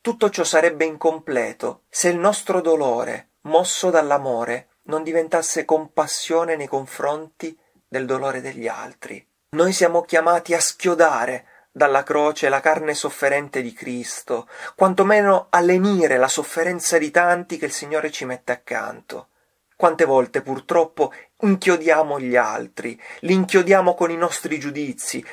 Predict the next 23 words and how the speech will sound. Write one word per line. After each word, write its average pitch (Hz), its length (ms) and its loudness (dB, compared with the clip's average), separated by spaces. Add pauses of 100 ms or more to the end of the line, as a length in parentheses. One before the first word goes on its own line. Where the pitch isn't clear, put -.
(100)
con 170 160 4
le 170 100 4
nostre 170 400 2
parole 151 420 2
taglienti, 127 1120 -2 (280)
li 185 180 0
inchiodiamo 202 920 2
con 156 160 4
la 156 80 4
nostra 175 340 0
indifferenza, 139 1300 0 (180)
li 196 160 0
inchiodiamo 202 540 4
alla 180 220 4
povertà 175 640 4
con 143 180 0
la 143 80 2
nostra 156 400 -2
mancanza 170 640 0
di 135 160 -10
generosità. 127 840 -8 (1040)
Non 147 160 -8
dimentichiamolo, 120 1000 -10